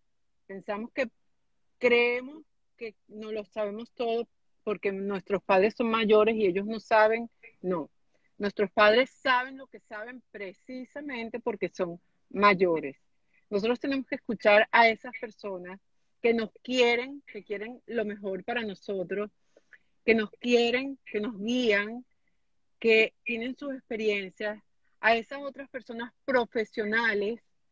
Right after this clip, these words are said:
que están alrededor, que por alguna otra razón, profesores, profesionales de la salud, profesionales, eh, eh, psicólogos, que nos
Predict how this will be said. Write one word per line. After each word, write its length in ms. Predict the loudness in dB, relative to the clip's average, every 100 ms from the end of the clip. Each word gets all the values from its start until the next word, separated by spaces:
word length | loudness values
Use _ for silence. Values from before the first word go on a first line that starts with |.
| _ _ _ _
que 100 | 0
están 640 | 0 _ 0 0 -4 -12 -18 _ _ _
alrededor, 1000 | 2 2 -2 -4 -4 -4 -4 -4 -6 -12 _ _ _ _ _
que 220 | 2 2
por 180 | 0 0
alguna 440 | -2 -2 -8 -6
otra 240 | -6 -6 -10
razón, 440 | -10 -8 -8 -10 _
profesores, 1200 | -2 0 -2 -8 0 2 4 4 2 2 0 -2 -8 -20 -20 _ _ _ _ _ _ _ _ 0
profesionales 720 | 0 0 -4 -2 0 0 2
de 100 | 2
la 120 | 0
salud, 540 | 0 -4 -2 -2 -2 -6 _ _
profesionales, 680 | -10 -10 -8 -4 2 4 2 -2 _ _ -20 _
eh, 120 | -20 -6
eh, 100 | -6
psicólogos, 840 | 0 -2 8 8 10 8 6 4 -4 _ _ _
que 120 | 0 2
nos 200 | -2